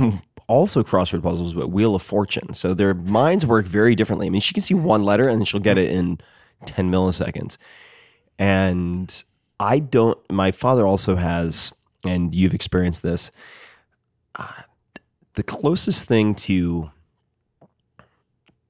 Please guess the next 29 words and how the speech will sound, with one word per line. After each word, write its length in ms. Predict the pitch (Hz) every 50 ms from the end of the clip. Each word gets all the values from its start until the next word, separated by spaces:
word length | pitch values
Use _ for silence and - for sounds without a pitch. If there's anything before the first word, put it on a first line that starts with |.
| _ _ _ _ _ _ _ _ _ _ -
the 80 | -
closest 440 | - - - 175 175 - 175 151 -
thing 140 | - 135 123
to 60 | 104 -
perfect 460 | - - - 101 92 - 98 - -
factual 400 | - 95 87 90 - - 90 82
recall 420 | 85 82 85 - - 90 92 92
that 160 | 82 80 73 -
I've 500 | - 82 82 80 73 - - - - _ _ _ -
ever 560 | - 82 82 80 82 78 80 76 - - - _ _ _ _ _ _ _ _ _ _ _
encountered 640 | - 101 - - - - 120 117 117 - 117 107 -
up 220 | - 90 87 - -
close 340 | - - 101 95 87 -
for 140 | - - 80
extended 340 | 73 - - - 78 - -
periods 260 | - 82 - - -
of 60 | -
time. 260 | - - - - - - _ _
I 40 | -
mean, 100 | 82 80
he 160 | 85 90 90
remembers 720 | 90 87 87 82 82 80 82 82 82 78 - - - - _ _ -
the, 540 | 85 82 76 85 82 80 78 78 76 71 - _ _ _ _ _ _ _ - _ _ _ _ _ _ _ _ _ _ _ _ _ _ _ _ _ _ _ _ _ _ _ _ _ _ _ _ - - 82 78 -
where 560 | - 95 92 92 95 104 104 104 104 104 -
every 420 | - 98 95 92 90 95 95 92 90
classmate 560 | - - - 87 82 85 - - 85 85 80
of 100 | 80 78
his 200 | 76 82 80 -
sat 840 | - - - - - - 82 82 82 80 76 - - - - -